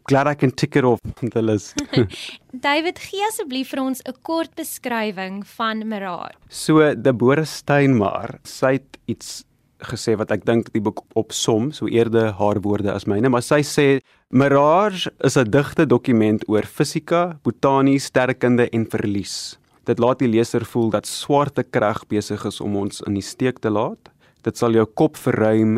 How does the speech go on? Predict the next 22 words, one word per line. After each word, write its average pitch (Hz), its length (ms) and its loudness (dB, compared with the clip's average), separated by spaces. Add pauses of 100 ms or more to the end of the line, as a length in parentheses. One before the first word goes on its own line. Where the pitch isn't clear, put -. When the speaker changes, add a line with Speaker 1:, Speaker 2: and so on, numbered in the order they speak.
Speaker 1:
en 104 160 0
jou 101 220 0
oop 117 320 0
oog 104 320 -2
laat 98 320 -4
droom." 98 500 -6 (420)
Speaker 2:
Sjoe. 214 560 -12 (200)
Speaker 1:
So - 280 -12
take 120 320 -2
it 117 80 -4
from 117 380 0 (260)
Deborah. 110 580 2 (120)
<laughs> 294 560 -2 (720)
Speaker 2:
Sjoe, 262 440 -8
baie 220 260 -2
dankie, 226 440 -4
David. 220 440 -6
En 269 240 -4
wat 220 280 -6
is 185 140 -12
die - 180 -10
oorhoofse 220 720 -8